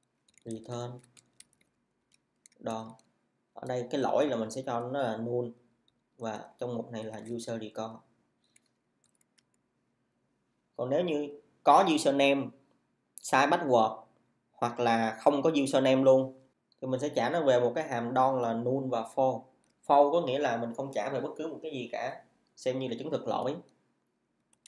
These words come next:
Else mình return đòn null và false. Thì khi mà nó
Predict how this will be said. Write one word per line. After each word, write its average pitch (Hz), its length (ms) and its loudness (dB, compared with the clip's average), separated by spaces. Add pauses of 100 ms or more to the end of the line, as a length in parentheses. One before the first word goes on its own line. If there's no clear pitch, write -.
(560)
Else 123 340 -8 (1080)
mình 120 120 -10
return 127 640 -6 (1080)
đòn 123 340 -10 (1160)
null 127 260 -6
và 107 240 -10 (140)
false. 113 240 -10 (3250)
Thì 131 180 0
khi 160 140 6
mà 139 100 2
nó 147 60 0